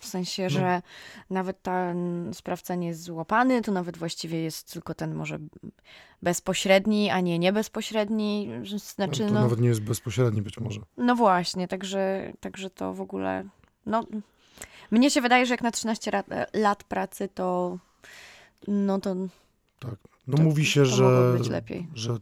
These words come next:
Speaker 2: to trzynaście lat pracy to tak naprawdę były potężne,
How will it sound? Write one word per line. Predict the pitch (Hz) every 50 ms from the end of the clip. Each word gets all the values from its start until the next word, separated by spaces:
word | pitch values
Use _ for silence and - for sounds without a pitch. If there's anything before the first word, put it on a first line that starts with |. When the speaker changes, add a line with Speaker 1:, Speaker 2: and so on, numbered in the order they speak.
| - _ _ _ -
Speaker 2:
to | - 117
trzynaście | - - - - 120 117 110 - - 117
lat | 107 107 101 - -
pracy | _ - 117 110 - - 113 104
to | - 123 113 110
tak | - - 110 - -
naprawdę | 104 - 104 101 92 101
były | 92 107 104
potężne, | - - - - 110 104 101 98